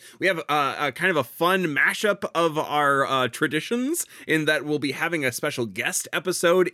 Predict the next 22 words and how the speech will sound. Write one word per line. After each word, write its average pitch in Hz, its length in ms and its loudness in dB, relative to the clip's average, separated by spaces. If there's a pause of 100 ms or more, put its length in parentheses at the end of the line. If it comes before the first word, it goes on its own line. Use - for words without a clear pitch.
in 185 260 0
the 180 80 -4
themed 190 480 -4
month, 185 460 -4 (280)
um, 165 200 0
to 170 100 0
talk 160 320 -6
about, 170 400 2
uh, 135 420 -2
a, 135 60 -4
a - 20 -4
fresh 160 300 -2
perspective 160 580 -2
on 151 160 -2
a 151 40 0
script 170 280 -2
and 156 140 -4
whether 175 240 0
those 160 240 2
fr-, - 140 -12 (100)
fresh, 185 260 0 (220)
fresh - 340 -2